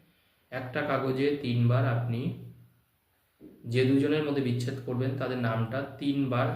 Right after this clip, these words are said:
নীল কালি দিয়ে লিখতে হবে, এটা কিন্তু খুব গুরুত্বপূর্ণ বিষয়। নীল কালি দিয়ে তিনবার তাদের নামটা লিখতে হবে। দু নম্বর বলেছি, যে কোনো কালি, সব থেকে সহজলভ্য আমার মনে হয়,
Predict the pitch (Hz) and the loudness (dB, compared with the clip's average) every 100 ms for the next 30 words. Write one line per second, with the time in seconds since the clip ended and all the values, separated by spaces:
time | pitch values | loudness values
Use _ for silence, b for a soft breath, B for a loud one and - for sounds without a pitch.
0 | 123 123 127 147 160 156 - 135 127 127 | -2 0 2 2 2 2 0 -2 -2 -2
1 | 131 123 117 120 110 104 120 127 127 135 | 0 0 0 -2 -4 -4 -2 -4 -4 -4
2 | - 160 175 - - _ _ - 160 127 | -6 -6 -8 -10 -20 _ _ -12 -10 -6
3 | 123 120 117 117 107 104 107 - 117 123 | -4 -2 -2 0 -2 -4 -6 -8 -4 0
4 | 139 139 135 123 120 120 135 - 117 113 | 0 0 -2 0 0 0 -4 -4 -4 -4
5 | 120 120 113 110 110 110 110 107 107 - | -4 -4 -4 -6 -6 -8 -8 -8 -10 -6
6 | 117 117 127 - - - - b b b | -2 0 0 -2 -6 -12 -18 b b b
7 | b b b b 110 120 156 165 151 120 | b b b b -4 0 2 2 2 2
8 | 117 117 - 165 120 139 151 165 160 139 | 0 0 -4 -6 -2 0 0 0 -4 -2
9 | 110 107 - 147 - 170 185 175 - 131 | -4 -6 -6 -8 -6 -4 -4 -4 -2 0
10 | 143 160 165 160 160 156 139 143 120 120 | 2 0 0 0 -2 -2 -2 -4 0 0
11 | 123 123 135 | 0 -4 -6